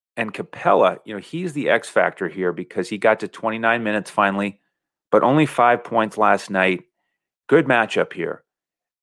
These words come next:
Uh, so, but it is a back-to-back. Um, so I probably won't go to that seven, almost seven K range.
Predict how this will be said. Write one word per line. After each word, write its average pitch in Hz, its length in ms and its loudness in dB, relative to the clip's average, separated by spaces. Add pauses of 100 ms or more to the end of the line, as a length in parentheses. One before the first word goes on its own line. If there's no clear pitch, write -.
(100)
Uh, - 140 -12
so, 92 540 0 (220)
but 104 160 2
it 104 100 -4
is 120 160 -2
a 120 40 2
back-to-back. 101 760 2 (640)
Um, 87 640 -6
so - 160 -2
I 101 80 4
probably 113 380 2
won't 107 260 0
go 107 160 4
to 101 60 -2
that 101 200 0
seven, 101 520 0
almost 107 300 -4
seven 101 260 0
K 101 180 -2
range. 101 480 -6